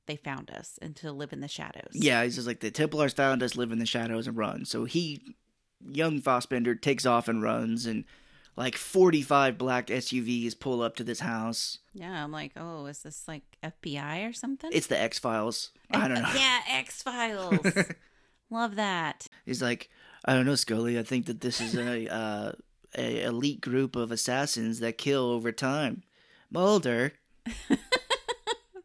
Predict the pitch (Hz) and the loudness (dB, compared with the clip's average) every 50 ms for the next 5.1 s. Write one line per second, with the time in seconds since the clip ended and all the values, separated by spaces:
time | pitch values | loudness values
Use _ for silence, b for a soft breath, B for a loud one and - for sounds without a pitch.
0 | _ _ _ 359 359 381 415 440 453 392 - 196 190 - - 269 - - 269 262 | _ _ _ -14 -12 -10 -10 -12 -12 -10 -8 -6 -4 -4 -4 -4 -2 -2 -2 -2
1 | 262 247 240 226 220 226 226 226 220 214 202 226 254 247 - 214 196 196 202 240 | -2 -2 -4 -4 -2 -2 -2 0 -2 -2 -4 -4 -10 -6 -4 -4 -2 -2 -4 -6
2 | 208 185 170 - - 220 214 - - 165 160 160 156 - - 156 156 - - B | -8 -8 -10 -12 -14 -16 -16 -8 -4 -4 -4 -4 -4 -6 -6 -6 -6 -6 -10 B
3 | B B B B B B - 240 254 - - 185 165 190 196 - - - 160 - | B B B B B B -10 -10 -10 -10 -12 -14 -16 -16 -16 -14 -10 -12 -10 -10
4 | 165 170 185 190 196 - - 170 151 175 170 165 151 - - 123 113 107 110 110 | -10 -12 -12 -12 -14 -14 -12 -12 -12 0 4 4 4 4 4 0 0 0 0 -2
5 | - | -4